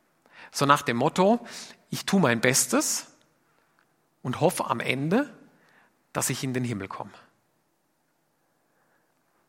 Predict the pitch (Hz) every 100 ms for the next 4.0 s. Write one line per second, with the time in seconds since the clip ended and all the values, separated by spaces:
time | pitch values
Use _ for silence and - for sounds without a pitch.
0 | _ _ _ _ _ _ - 131 - -
1 | 135 - - 202 - 156 - 156 185 170
2 | 151 156 143 156 127 123 120 127 170 185
3 | 165 147 147 185 - 185 123 180 240